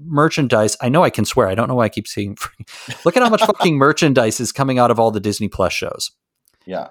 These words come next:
Speaker 1: Look at how
Speaker 2: Mm-hmm.
Speaker 1: often they're like, "Oh, and by the way, let's introduce a cute young character. You know, let's introduce Grogu. Let's introduce Pizza Dog. Let's introduce," you know, and granted, Pizza Dog, part of the comics, amazing character. We love Lucky.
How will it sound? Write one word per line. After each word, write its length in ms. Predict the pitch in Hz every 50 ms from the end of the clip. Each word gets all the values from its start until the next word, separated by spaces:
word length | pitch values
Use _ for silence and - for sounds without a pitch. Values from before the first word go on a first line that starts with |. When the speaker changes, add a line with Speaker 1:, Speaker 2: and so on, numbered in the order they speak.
| _ -
Speaker 1:
Look 180 | 113 127 160 -
at 100 | 190 165
how 200 | - - 156 156
Speaker 2:
Mm-hmm. 100 | 135 113
Speaker 1:
often 320 | 123 123 131 123 - 139 127
they're 120 | 123 117
like, 260 | 113 110 110 110 - -
"Oh, 120 | - 135 127
and 120 | 117 110
by 140 | 110 110 113
the 100 | 113 110
way, 160 | 107 110 110
let's 200 | 101 104 104 - 120
introduce 580 | 110 104 - - 107 98 104 104 104 98 - -
a 100 | - 120
cute 340 | - - - - 123 110 -
young 280 | 120 113 104 - 107 101
character. 680 | - - 101 95 95 92 - - - 92 90 87 90 - _ _ _ _ _ _ _ _ _ _ _ -
You 120 | 113 107
know, 300 | 98 95 90 90 90 - -
let's 220 | 127 113 113 -
introduce 580 | 127 120 110 - - 110 104 110 110 104 - -
Grogu. 520 | 113 - 113 101 104 104 98 107 104 101 101
Let's 240 | 101 104 101 - -
introduce 520 | 131 117 107 - 117 104 104 107 104 101
Pizza 400 | - - - - 110 104 - 107
Dog. 360 | 101 95 104 98 98 98 95 104
Let's 200 | 107 107 - -
introduce," 760 | 117 107 - - 113 101 101 104 104 101 98 - - - - _ _ _ _ _ _ _ _ _ _ _ _ -
you 100 | 120 110
know, 240 | 104 104 95 92 98 -
and 120 | 123 117
granted, 260 | 113 139 139 123 117 -
Pizza 240 | 127 120 - -
Dog, 260 | 110 117 107 104 104 -
part 180 | 123 110 104
of 40 | 98
the 60 | 101
comics, 520 | 92 - 104 98 92 90 95 - - - _
amazing 360 | - 110 95 92 90 90 92 87
character. 420 | - 92 87 - - - 92 87 - _ -
We 100 | 98 98
love 220 | 95 95 90 -
Lucky. 360 | 98 92 - - 98 95 90